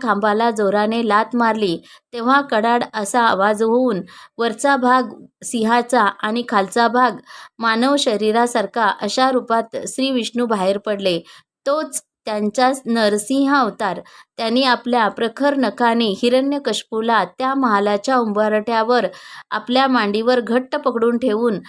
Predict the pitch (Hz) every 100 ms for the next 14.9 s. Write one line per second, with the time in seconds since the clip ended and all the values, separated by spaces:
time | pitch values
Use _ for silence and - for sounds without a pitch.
0 | - _ - 226 214 277 277 247 240 240
1 | 208 208 233 233 214 202 214 214 208 196
2 | 170 - _ - 196 196 247 240 196 -
3 | 208 220 233 196 233 240 294 294 233 208
4 | 214 214 220 247 262 254 190 208 220 240
5 | 240 - - - - 202 - 277 254 240
6 | 262 262 214 220 190 262 214 196 170 -
7 | _ _ _ _ _ _ 254 277 277 294
8 | 254 180 - 285 277 226 214 247 240 285
9 | 277 214 196 233 190 - 240 277 277 240
10 | 226 233 - 277 262 285 269 226 247 262
11 | 247 240 247 208 170 _ - _ - 254
12 | 254 262 269 254 214 - - - 226 247
13 | 240 220 269 285 311 294 - 254 220 -
14 | - 220 240 240 262 233 196 226